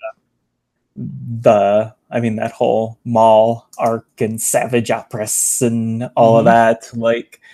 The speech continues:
Speaker 1: um, I guess that's what that's all based on. So, um,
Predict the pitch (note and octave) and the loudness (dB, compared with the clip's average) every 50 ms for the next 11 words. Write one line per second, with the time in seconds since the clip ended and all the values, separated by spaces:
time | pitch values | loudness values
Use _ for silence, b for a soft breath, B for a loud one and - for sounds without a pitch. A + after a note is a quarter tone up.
0 | B B B B B _ - B2 A#2 A2 G#2+ G#2 G2+ A#2 C3+ C#3 B2+ B2 - _ | B B B B B _ 0 0 2 2 2 0 -2 -4 -6 -10 -12 -14 -14 _
1 | _ _ - _ _ _ _ _ _ _ - A#2 A2 G#2+ G#2+ G#2+ - - - A2+ | _ _ -20 _ _ _ _ _ _ _ -4 -4 -2 -2 -4 -4 -4 -2 -2 -2
2 | A#2 - - - - A#2+ A2+ A2 - A2+ A#2+ B2+ - - - C#3 C3+ C#3 - - | -2 -4 -8 -6 -4 -4 -4 -2 0 0 -2 0 0 0 0 0 -2 -2 -4 -4
3 | - - - - - - - - - C#3+ C#3+ C#3+ C#3+ b b b b b _ _ | -4 -4 -6 -4 -4 -4 -4 -4 -4 -6 -8 -10 -12 b b b b b _ _
4 | _ _ _ - - - D3 B2+ B2 B2+ - - - - B2+ - b b b b | _ _ _ -12 -2 2 4 4 4 4 4 2 2 0 -2 -6 b b b b
5 | b _ _ _ - - B2+ - - - - - - | b _ _ _ -4 -2 -2 -2 -2 -4 -8 -10 -14